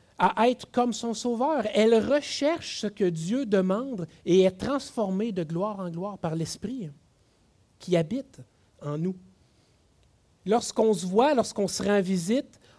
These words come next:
on reçoit une personne qui a le même esprit qui nous habite. On reçoit quelqu'un qui a le même Père céleste que nous.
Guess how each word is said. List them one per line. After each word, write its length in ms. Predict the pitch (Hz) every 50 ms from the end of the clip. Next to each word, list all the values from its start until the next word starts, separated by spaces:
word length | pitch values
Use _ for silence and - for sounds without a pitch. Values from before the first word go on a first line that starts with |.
| _ -
on 180 | - 190 202 196
reçoit 540 | 202 226 254 247 - - - 254 285 294
une 100 | 254 220
personne 560 | 214 - 233 226 - - - 269 277 294 294 233
qui 140 | - -
a 40 | 190
le 140 | 185 180 170
même 440 | 170 175 196 277 320 339 330 285 254
esprit 520 | 208 - - - - - 233 233 294 302
qui 160 | - - 214
nous 220 | 196 202 214 185 214
habite. 400 | 214 208 320 349 339 - - 151 139 - _ _ _ _ _ _ _ _ _ _ _ _ _ _ _ _ _ _ _ _ _ _ _ _ _ _ _ _ _ _ _ _ - - -
On 160 | 269 214 220
reçoit 400 | 214 247 220 - - 277 302 302
quelqu'un 420 | 302 277 247 214 - 277 285 320
qui 100 | - -
a 60 | 220
le 100 | 220 214
même 320 | 214 208 226 349 403 415 381 -
Père 280 | - 302 339 349 320 -
céleste 520 | - - 269 262 285 359 370 349 - -
que 60 | - 175
nous. 340 | 165 180 214 214 185 151